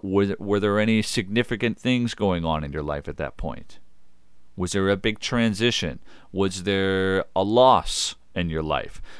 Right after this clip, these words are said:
Was there a huge gain in your life? Analyze the moment where you experienced the moment, the, the emotion last,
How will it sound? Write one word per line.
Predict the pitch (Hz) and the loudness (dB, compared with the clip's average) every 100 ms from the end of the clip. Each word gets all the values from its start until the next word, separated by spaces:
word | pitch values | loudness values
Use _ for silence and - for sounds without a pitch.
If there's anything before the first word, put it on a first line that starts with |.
| - | -10
Was | 95 95 95 | -4 -2 2
there | 104 104 | 4 4
a | |
huge | - 117 123 127 - - | 2 0 4 4 2 -2
gain | 98 123 156 92 67 - | 0 2 2 -2 -4 -8
in | 92 80 | -6 -4
your | 78 | -4
life? | 67 58 - - - - - - - - - - 104 | -4 -6 -8 -16 -20 -20 -20 -20 -20 -18 -18 -8 2
Analyze | 117 143 147 104 82 76 73 - - - - - - | 4 6 6 6 6 2 -2 -6 -8 -14 -14 -12 -12
the | 90 76 98 | -10 -2 0
moment | 98 113 131 139 131 | 6 8 8 6 2
where | 98 95 | 0 0
you | 90 90 | 0 0
experienced | 87 - - 104 98 92 - | 0 -4 -4 -2 0 -2 -4
the | 90 | -2
moment, | 85 82 80 - _ | -2 -2 -4 -8 _
the, | 90 92 | -4 -2
the | 80 82 | -2 -2
emotion | 85 98 107 - 78 | 0 4 4 2 -2
last, | 78 80 85 151 202 - - | -4 2 4 2 -2 -8 -12